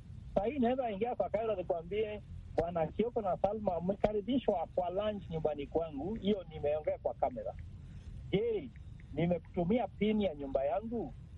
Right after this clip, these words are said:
Sasa hizi mambo ya custom union, nimeandika hata historia ya journey to economic integration. Bado tuko mbali sana. Imagine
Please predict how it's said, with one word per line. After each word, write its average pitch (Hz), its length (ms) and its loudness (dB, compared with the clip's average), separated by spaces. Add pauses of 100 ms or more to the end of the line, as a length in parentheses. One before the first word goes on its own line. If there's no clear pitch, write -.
(420)
Sasa 220 200 6
hizi 269 300 4
mambo 233 300 4
ya 190 120 0
custom 214 460 0
union, 202 560 4
nimeandika 233 520 4
hata 233 200 2
historia 175 760 0 (100)
ya 160 200 0 (120)
journey 240 360 2
to 190 140 0
economic 180 540 2
integration. 143 600 0
Bado 214 300 2
tuko 160 320 0
mbali 143 440 0 (140)
sana. 120 300 0 (500)
Imagine 240 580 4